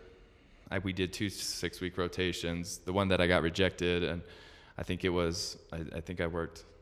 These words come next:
fall football and then women's volley-, yeah, volley-, women's volleyball. I got rejected, applied again, then I worked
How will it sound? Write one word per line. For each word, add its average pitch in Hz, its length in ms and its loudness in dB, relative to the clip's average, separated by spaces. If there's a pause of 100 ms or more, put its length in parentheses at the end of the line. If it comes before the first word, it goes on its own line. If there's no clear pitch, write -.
(800)
fall 92 400 0
football 92 960 0
and 85 400 -4
then 82 400 -2 (1040)
women's 95 340 -2
volley-, 90 340 2
yeah, 107 180 4
volley-, 92 300 6
women's 95 320 0
volleyball. 87 640 2
I 87 80 -6
got 92 140 4
rejected, 90 600 0 (400)
applied 95 280 4
again, 92 360 0
then 90 120 0
I 90 60 2
worked 87 220 0